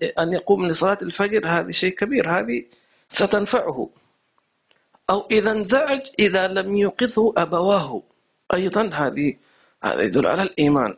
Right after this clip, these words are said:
فنمي هذا، ما تقول: "يا ابني لا، عادي، أنت صغير"، انتبه، أنت، أنت بذلك تطفئ هذه الشعلة الطيبة، هذا القبس النور.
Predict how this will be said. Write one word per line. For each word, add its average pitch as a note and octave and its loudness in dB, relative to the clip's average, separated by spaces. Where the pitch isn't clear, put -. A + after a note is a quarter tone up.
فنمي F#3+ 0
هذا، D3 0
ما F#3 0
تقول: F3+ -2
"يا - 0
ابني E3+ -2
لا، E3+ 0
عادي، E3+ -4
أنت E3 -4
صغير"، D#3+ -2
انتبه، A#3+ 0
أنت، F3+ -2
أنت F3+ -2
بذلك F#3 -2
تطفئ - -4
هذه D#3 0
الشعلة C3+ 0
الطيبة، A#2 -4
هذا E2+ -2
القبس - -4
النور. - -4